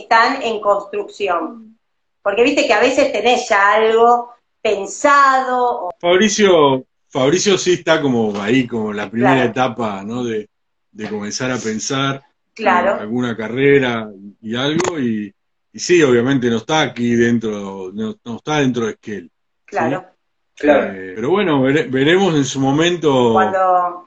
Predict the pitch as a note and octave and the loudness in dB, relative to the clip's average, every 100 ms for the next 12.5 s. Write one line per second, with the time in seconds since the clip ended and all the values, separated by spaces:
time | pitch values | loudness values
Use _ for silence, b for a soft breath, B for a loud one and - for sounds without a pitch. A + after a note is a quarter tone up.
0 | _ - G#3 A#3+ B3 A#3+ A#3 A3+ A3+ G3 | _ -4 0 4 6 6 6 4 4 2
1 | D#3+ E3+ D#3 C3+ C3 D3+ F3 F#3 F#3 - | 2 2 4 4 4 4 4 2 0 -6
2 | _ _ E3+ E3+ F#3 F#3 E3+ D#3 - _ | _ _ 0 4 6 8 6 2 -4 _
3 | _ _ - D#3 E3+ E3+ D3+ C#3 C#3 D3 | _ _ -4 0 4 4 4 4 2 2
4 | E3 D#3+ - C#3 B2+ - D3 D#3 D#3+ D3 | 2 2 0 -4 -4 -4 -2 -2 0 0
5 | D#3 E3 E3+ F3+ F3+ - _ _ _ _ | 0 -2 0 2 0 -4 _ _ _ _
6 | B2 A#2+ A#2+ - A#2 A2+ G#2+ G#2 G2+ G2 | -2 0 -2 -2 -4 -4 -6 -8 -12 -14
7 | - C#3+ D#3+ - C3+ C3+ C3+ A#2+ B2 A2+ | -10 -4 -2 -2 -2 0 -2 -4 -8 -8
8 | D3 G#3 D#3+ A#2 A2 A#2+ B2 A3+ A3+ G#3+ | -4 0 2 0 0 -2 0 2 2 2
9 | F3+ G#3+ G3+ E3 E3+ E3+ E3 G#3 G#3+ C#3 | 2 2 2 0 -2 -2 -4 0 0 2
10 | A#2+ D3 E3+ C4+ C3 - A2 - _ _ | -2 -2 -2 -2 0 0 0 -6 _ _
11 | A2 G#2+ A#2+ C3+ C#3 F3 F3 C#3 C3+ C3+ | -4 -2 2 4 4 2 0 -2 -6 -8
12 | E3+ F#3 F#3 F#3 G3 | 0 4 4 2 -2